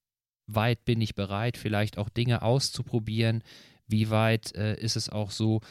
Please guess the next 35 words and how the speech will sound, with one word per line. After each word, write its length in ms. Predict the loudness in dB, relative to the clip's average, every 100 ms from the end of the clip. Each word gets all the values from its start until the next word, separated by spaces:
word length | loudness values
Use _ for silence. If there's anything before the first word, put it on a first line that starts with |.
| -8
dass 160 | -2 -2
ich 140 | -2
vielleicht 280 | -4 -6 -4
von 140 | -4 0
außen 420 | 2 2 2 0
einen 200 | 0 0
Anstoß 600 | 0 -2 -2 0 0 -2
brauch, 560 | -2 2 4 2 -2 -6
ne? 340 | 0 2 0 -4
So, 300 | -6 -6 -6 -12 -20 -14
also 220 | -8 -4
so, 280 | 2 2 2
so 180 | 0 0
würde 140 | -2
ich 80 | -4
jetzt 240 | -6 -8
das, 200 | -10 -10
das 180 | -10 -8
zweite 340 | -4 -2 -2 -4
Buch, 380 | -2 -4 -6 -6
ähm, 320 | -2 -2 -2
äh, 520 | -2 -2 -4 -8 -10
so 100 | -10
ein 60 | -10
bisschen 320 | -8 -8 -8
umreißen, 720 | -8 -6 -4 -2 0 -2 -4 -10 -20 _ _ -6
dass, 380 | -6 -6 -10 -8
ähm, 420 | -4 -2 -2 -4 _ _ _ -20 _ _ _ _
ja, 140 | 0 2
da 340 | 4 4 2 0
es 180 | 0 2
um 120 | 4
eine 140 | 4
Frau 360 | 2 2 4 4
geht, 380 | 2 0 -2